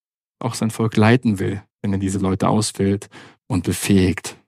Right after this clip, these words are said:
Das Besondere jetzt im Alten Testament ist aber, dass diese Salbung, die Ausstattung mit dem Geist Gottes,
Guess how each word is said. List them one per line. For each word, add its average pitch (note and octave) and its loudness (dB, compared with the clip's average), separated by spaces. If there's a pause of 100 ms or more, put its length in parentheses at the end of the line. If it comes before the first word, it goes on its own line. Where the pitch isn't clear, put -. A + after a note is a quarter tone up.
(1900)
Das - -12
Besondere D3 6
jetzt G#2+ 4
im G2+ 0
Alten F#2+ -2
Testament G#2+ 0
ist A#2 -2
aber, A#2 4
dass A2+ -2 (260)
diese G2 -6
Salbung, C3 4
die G#2 2 (340)
Ausstattung A#2 2
mit A2 2
dem G#2+ 4
Geist G2+ 0
Gottes, C3+ 2